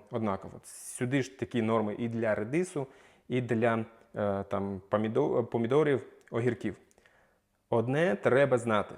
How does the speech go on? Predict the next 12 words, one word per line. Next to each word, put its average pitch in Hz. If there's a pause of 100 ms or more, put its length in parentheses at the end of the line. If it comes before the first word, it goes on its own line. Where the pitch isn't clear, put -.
Триходерму 143
треба 120
вносити 127
не 120
на 135
сухий 127
ґрунт. 104 (220)
Тобто, 123
коли 135
у 190
вас 175
є 117